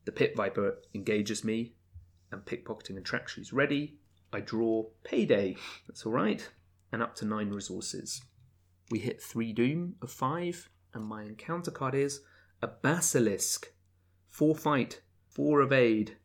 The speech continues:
four health. Prey nearest to Mouth of Kinyan. Hunter.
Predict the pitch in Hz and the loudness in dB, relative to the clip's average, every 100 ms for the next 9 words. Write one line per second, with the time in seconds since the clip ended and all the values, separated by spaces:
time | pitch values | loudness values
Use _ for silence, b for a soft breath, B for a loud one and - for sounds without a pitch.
0 | _ _ - 143 135 123 139 104 - - | _ _ -2 2 4 4 2 2 -2 -12
1 | _ _ - - 156 139 131 139 - 127 | _ _ -2 4 6 8 6 4 0 6
2 | 139 143 135 - 117 117 - - 117 117 | 8 6 4 2 2 2 -6 -2 0 4
3 | 117 107 117 135 - _ _ - - 151 | 4 4 0 -4 -12 _ _ -20 -2 2
4 | 151 143 113 127 | 2 2 2 2